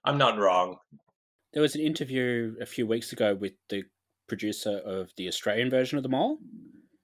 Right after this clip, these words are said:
Speaker 2: 'cause he also did Celebrity Survivor. And so he was doing an interview about that, but The Mole came up, and he basically said the first season, somebody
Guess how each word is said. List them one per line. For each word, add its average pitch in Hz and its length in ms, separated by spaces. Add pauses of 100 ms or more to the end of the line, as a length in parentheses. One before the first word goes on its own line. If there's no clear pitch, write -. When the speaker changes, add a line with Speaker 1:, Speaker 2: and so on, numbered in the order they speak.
(120)
Speaker 2:
'cause 110 160
he 123 120
also 117 280
did 98 560 (320)
Celebrity 98 500
Survivor. 95 600 (680)
And 104 160
so 117 120
he 117 60
was 113 120
doing 160 180
an 135 60
interview 110 240
about 98 160
that, 95 160
but 95 120 (100)
The 120 100
Mole 117 200
came 98 260
up, 90 280 (560)
and 104 120
he 113 80
basically 117 360
said 101 200
the - 60
first - 360
season, 101 560 (760)
somebody 139 680